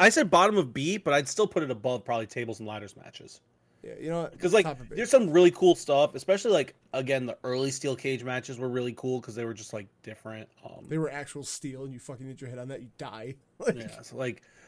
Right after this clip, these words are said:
Speaker 1: so, like, I, I don't know, like, I'm in this weird spot where steel cage matches are cool, but like you said, like, I hate the door in W W E. Um,
Speaker 2: Yeah,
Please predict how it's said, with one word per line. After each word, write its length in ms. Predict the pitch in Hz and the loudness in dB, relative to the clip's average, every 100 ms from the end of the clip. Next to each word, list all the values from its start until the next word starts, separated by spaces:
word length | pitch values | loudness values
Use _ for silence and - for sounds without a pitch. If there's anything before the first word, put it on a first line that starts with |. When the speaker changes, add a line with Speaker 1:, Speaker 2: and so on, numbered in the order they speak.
| _ | _
Speaker 1:
so, 120 | - | 2
like, 120 | 175 - | 4 6
I, 300 | 196 208 202 | 4 6 4
I 20 | |
don't 100 | 190 | 4
know, 160 | 127 120 | 2 -4
like, 220 | 143 120 _ _ _ _ _ _ _ _ _ - | -6 -8 _ _ _ _ _ _ _ _ _ 0
I'm 120 | 208 | 2
in 60 | 247 | 4
this 160 | 233 185 | 2 2
weird 160 | 202 | 2
spot 240 | - 170 147 | 2 0 0
where 100 | 143 | -2
steel 280 | - 185 170 | -2 0 0
cage 280 | 180 160 151 | 0 -2 -2
matches 300 | 151 143 139 | -4 -4 -8
are 60 | |
cool, 560 | - - 214 202 190 - - _ _ _ _ _ _ _ _ _ - | -6 2 6 8 6 0 -20 _ _ _ _ _ _ _ _ _ 4
but 340 | 156 143 - _ _ _ _ _ _ - | 6 4 0 _ _ _ _ _ _ -2
like 180 | 147 147 | -2 -2
you 80 | |
said, 320 | 135 143 139 131 | -2 2 4 2
like, 140 | 123 | -2
I 100 | 127 | -2
hate 220 | 139 139 | -2 -2
the 80 | 139 | -4
door 320 | 123 127 123 | -2 -2 -2
in 60 | 120 | -2
W 180 | 117 117 | -4 -4
W 160 | 113 | -2
E. 220 | 120 117 127 _ - | -4 -4 -10 _ -8
Um, 340 | 117 113 110 | -6 -6 -8
Speaker 2:
Yeah, 80 | 110 | -14